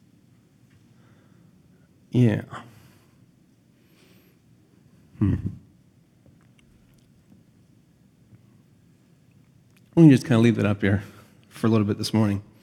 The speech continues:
Um, it's amazing what happens in people. Um, we're talking about the connectivity of life, the importance of, of,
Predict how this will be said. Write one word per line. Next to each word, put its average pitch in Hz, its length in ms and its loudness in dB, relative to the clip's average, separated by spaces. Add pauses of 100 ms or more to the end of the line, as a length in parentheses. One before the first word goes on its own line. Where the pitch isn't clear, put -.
(800)
Um, 52 520 -4 (3000)
it's 165 180 2
amazing 143 880 6 (1200)
what 113 160 -2
happens 101 640 -4 (440)
in 98 160 2
people. 104 600 -6
Um, 110 420 -8 (1300)
we're 135 100 4
talking 185 220 6
about 139 140 4
the 123 80 0
connectivity 127 1080 0 (180)
of 117 80 -4
life, 110 380 0
the 117 100 0
importance 117 460 -2
of, 104 200 -4
of, 107 300 -4